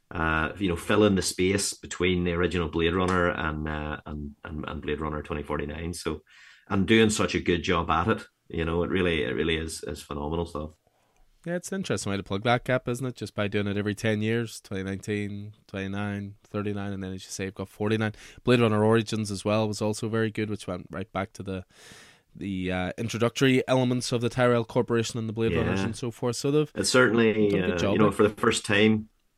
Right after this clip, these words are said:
Speaker 1: y-, you're really feeling like you have a, an almost full story of,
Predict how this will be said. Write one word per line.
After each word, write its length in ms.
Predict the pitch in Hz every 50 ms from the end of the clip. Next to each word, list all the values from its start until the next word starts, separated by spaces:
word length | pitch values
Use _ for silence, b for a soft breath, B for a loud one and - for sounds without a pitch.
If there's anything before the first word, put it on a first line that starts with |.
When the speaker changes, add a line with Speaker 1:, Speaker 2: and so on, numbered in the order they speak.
| _ _ -
Speaker 1:
y-, 300 | - - - - 55 - - 76
you're 180 | 87 98 95
really 240 | 92 95 95 92 87
feeling 380 | 87 - - - 90 95 101 101
like 260 | 95 90 82 - -
you 60 | 90
have 160 | 85 87 82
a, 240 | 82 82 78 73 - _ _ _ _ _ _ _ _
an 140 | - - 90
almost 300 | 92 90 90 90 85 -
full 580 | - - - - 92 87 87 87 87 85 82 80
story 480 | - - - 98 87 87 92 95 98
of, 360 | 90 82 80 73 - - -